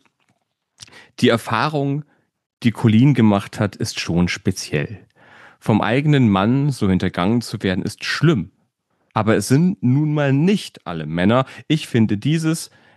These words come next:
Männer sind alle Täter und Frauen ständig Opfer, schlimm." Zitat Ende. Ja, wie, wie findest du das? Also ein Argument, das man ja auch sehr häufig hört in der Debatte, dieses, äh, "Not all men" Argument, ja, oder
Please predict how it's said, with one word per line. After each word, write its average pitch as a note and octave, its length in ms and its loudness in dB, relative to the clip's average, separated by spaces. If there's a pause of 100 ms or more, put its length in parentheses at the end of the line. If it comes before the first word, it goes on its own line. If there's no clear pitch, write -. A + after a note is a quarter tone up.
(100)
Männer B2+ 320 4
sind A#2+ 200 -4
alle A#2 220 0
Täter C3+ 420 -2
und G2+ 160 -6
Frauen A#2+ 440 -2
ständig G#2 400 0
Opfer, A2+ 440 -4
schlimm." F#2 380 0 (800)
Zitat F#2+ 360 -4
Ende. - 280 -10 (1000)
Ja, A#2+ 220 2
wie, C3+ 220 0
wie C3+ 100 0
findest D3 380 -2
du - 20 -2
das? B2+ 420 -2
Also G#2+ 280 -2
ein G#2+ 160 0
Argument, A2 480 0
das A#2+ 160 -4
man A2 80 -2
ja G2+ 80 -4
auch G#2 80 -6
sehr G2 200 -2
häufig B2 420 0
hört B2+ 220 -4
in A2+ 160 -6
der A#2 120 -2
Debatte, A2+ 720 -2
dieses, G#2 460 -6
äh, F2 160 -2
"Not G#2 760 0
all F#2+ 300 2
men" D2+ 400 -2
Argument, F2 880 0
ja, F#2+ 220 0
oder F2+ 340 2